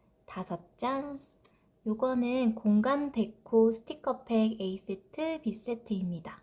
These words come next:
A 세트부터 볼게요. 우선 요거는 정원 스티커인 것 같아요.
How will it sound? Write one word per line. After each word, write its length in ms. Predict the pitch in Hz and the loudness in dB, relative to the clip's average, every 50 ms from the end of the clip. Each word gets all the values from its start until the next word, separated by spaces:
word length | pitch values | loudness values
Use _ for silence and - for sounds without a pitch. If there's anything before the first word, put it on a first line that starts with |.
| - - | -6 -4
A 240 | 196 208 247 302 | -2 -2 -2 -4
세트부터 640 | - - 262 226 - - 220 202 185 - - 202 180 | -6 -10 -12 -10 -4 -4 -4 -4 -4 -4 -4 -6 -4
볼게요. 760 | - 165 156 - _ - 165 160 156 151 165 240 320 339 - _ _ _ _ _ _ _ _ _ _ _ _ _ _ _ _ _ _ _ _ _ _ _ _ _ - _ _ _ _ _ _ _ _ _ _ _ _ _ _ _ _ _ _ _ _ _ _ _ _ _ _ | -4 -10 -12 -12 _ -16 -14 -14 -12 -8 -6 -6 -6 -6 -10 _ _ _ _ _ _ _ _ _ _ _ _ _ _ _ _ _ _ _ _ _ _ _ _ _ -20 _ _ _ _ _ _ _ _ _ _ _ _ _ _ _ _ _ _ _ _ _ _ _ _ _ _
우선 580 | - 220 220 220 226 262 269 277 262 220 175 170 | -2 0 0 0 -2 -2 -2 0 0 0 -2 -2
요거는 560 | 190 214 220 247 254 254 240 240 233 233 226 | -4 -2 0 0 0 2 2 2 4 4 4
정원 540 | 220 220 220 202 202 226 262 302 320 330 339 | 4 4 2 4 4 6 6 6 4 4 2
스티커인 580 | 339 - - 240 226 220 - 220 190 185 180 175 | -2 -4 -4 -4 -4 -4 -4 -4 -2 -2 -2 -4
것 100 | 175 160 | -6 -6
같아요. 600 | 156 156 _ - 175 175 175 190 220 220 185 | -8 -12 _ -4 -2 -2 -2 0 0 -2 -2